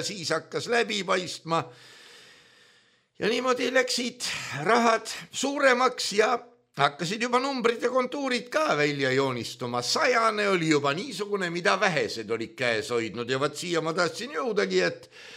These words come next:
meie poodide kassades on hakanud end ilmutama sajased ja koguni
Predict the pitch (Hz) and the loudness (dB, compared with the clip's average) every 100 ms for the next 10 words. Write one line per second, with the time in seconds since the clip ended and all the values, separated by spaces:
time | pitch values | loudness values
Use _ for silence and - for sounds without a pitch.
0 | - 143 180 185 202 233 196 175 175 254 | -6 4 8 8 10 10 10 6 4 2
1 | 277 - 233 208 233 - - - 151 135 | 0 2 0 2 0 -2 -4 0 2 6
2 | 180 - 190 185 180 165 - - _ _ | 4 6 2 4 2 0 -6 -20 _ _
3 | _ _ _ _ _ - _ _ _ - | _ _ _ _ _ -20 _ _ _ 0
4 | 151 156 143 165 185 180 170 160 156 151 | 2 2 2 2 4 2 2 4 4 4
5 | 131 - 202 247 240 240 - 233 226 202 | 2 4 6 8 8 6 6 4 4 2
6 | 143 139 143 147 180 180 180 | 2 4 4 4 2 2 -2